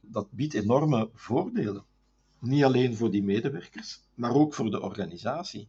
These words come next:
Ik denk hier bijvoorbeeld heel, <laughs> heel pragmatisch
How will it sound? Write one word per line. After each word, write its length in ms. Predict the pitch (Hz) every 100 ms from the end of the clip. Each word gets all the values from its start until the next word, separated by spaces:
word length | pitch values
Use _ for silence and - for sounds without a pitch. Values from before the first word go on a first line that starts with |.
| _ -
Ik 160 | 98
denk 220 | 104 123
hier 160 | 120 101
bijvoorbeeld 560 | 92 104 107 101 - _
heel, 220 | 117 131
<laughs> 160 | 120 110 - -
heel 280 | 139 139
pragmatisch 920 | 131 110 98 98 101 117 117 104 -